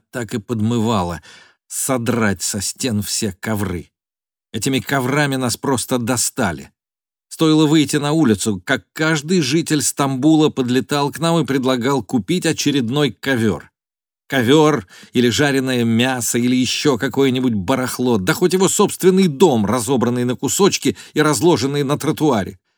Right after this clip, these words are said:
Или его детей, или его жену, или его самого, целиком или по частям. Хочешь ногу, хочешь почку, хочешь сердце. Проклятые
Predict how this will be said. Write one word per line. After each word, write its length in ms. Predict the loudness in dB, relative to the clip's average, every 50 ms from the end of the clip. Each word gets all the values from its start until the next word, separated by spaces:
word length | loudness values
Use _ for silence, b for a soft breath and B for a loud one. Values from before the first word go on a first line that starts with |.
| _ 2
Или 140 | 4 6 8
его 200 | 8 8 6 6
детей, 640 | 6 4 2 0 2 2 4 6 6 4 2 B B B B B
или 200 | 4 6 6 6
его 240 | 4 2 4 2 2
жену, 520 | 2 4 6 6 6 6 6 6 6 6
или 180 | 4 6 6 6
его 220 | 8 8 6 4
самого, 600 | 2 4 2 4 4 4 4 4 4 2 2 B B B B B
целиком 600 | 2 4 6 6 4 4 4 2 4 4 4 4
или 120 | 6 6 4
по 140 | 4 4 0
частям. 460 | 2 2 0 0 0 0 0 0 0
Хочешь 480 | 2 4 4 4 4 2 -4 -2 0
ногу, 460 | 2 4 6 6 6 4 4 2 B B B B
хочешь 500 | -2 2 2 2 2 0 -4 -4 -6 -10 _ _
почку, 560 | 4 4 6 6 4 0 0 2 2 2 B B B B B
хочешь 500 | 0 2 2 4 4 4 2 2 4 2
сердце. 560 | 4 4 4 4 2 0 0 0 0 0 -2 B B B _ _ _ _ -6
Проклятые 960 | -2 0 0 0 0 4 6 6 6 6 4 2 0 0 0 0 0 -2